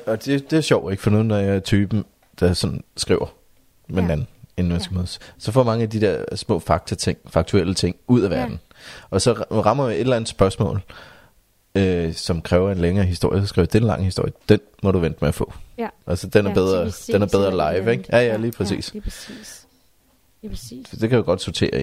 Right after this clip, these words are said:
Speaker 1: i.
Speaker 2: Ja.
Speaker 1: Fordi man, man skal heller ikke nå derud, hvor man <laughs> har skrevet så meget til, "Hvad fanden skal vi så
Speaker 2: Nej,
Speaker 1: snakke
Speaker 2: så man
Speaker 1: om?"
Speaker 2: lige sådan,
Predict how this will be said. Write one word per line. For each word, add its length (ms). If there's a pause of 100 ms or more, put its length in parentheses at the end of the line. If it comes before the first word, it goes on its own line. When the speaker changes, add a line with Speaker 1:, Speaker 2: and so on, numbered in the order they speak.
Speaker 1:
i. 40 (320)
Speaker 2:
Ja. 120 (400)
Speaker 1:
Fordi 180
man, 280
man 120
skal 120
heller 120
ikke 100
nå 80
derud, 280
hvor 120
man 140
<laughs> 40 (300)
har 60
skrevet 300
så 60
meget 220
til, 100
"Hvad 200
fanden 200
skal 100
vi 40
så 100
Speaker 2:
Nej, 80
Speaker 1:
snakke 140
Speaker 2:
så 60
man 80
Speaker 1:
om?" 60
Speaker 2:
lige 160
sådan, 220